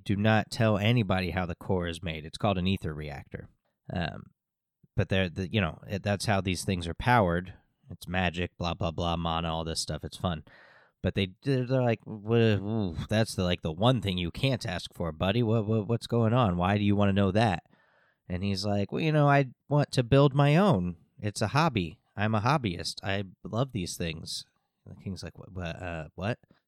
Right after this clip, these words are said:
So anyway, they're shocked. They're like, "Well, <sighs> the reason you wanna know is because you, you're, you're just, it's a hobby? What is your deal?" Um,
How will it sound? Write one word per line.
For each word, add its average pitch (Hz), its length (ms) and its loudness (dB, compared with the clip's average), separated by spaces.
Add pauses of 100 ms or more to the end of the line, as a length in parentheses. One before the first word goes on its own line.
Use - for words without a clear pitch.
So - 180 2
anyway, 131 260 6
they're 139 140 6
shocked. 107 520 2
They're 107 120 4
like, 101 200 2
"Well, 98 240 2 (400)
<sighs> - 420 -20
the 90 80 -6
reason 92 300 -6
you 90 100 -2
wanna 92 340 -2
know 95 280 0
is 90 100 0
because 90 380 -8
you, 87 80 -12 (260)
you're, 90 200 -10 (800)
you're 90 160 -10 (160)
just, - 200 -16
it's 82 200 -14
a - 60 -14
hobby? 123 360 -2
What 117 160 -2
is 113 180 -10
your 110 80 -4
deal?" 87 300 -4 (540)
Um, 92 380 -2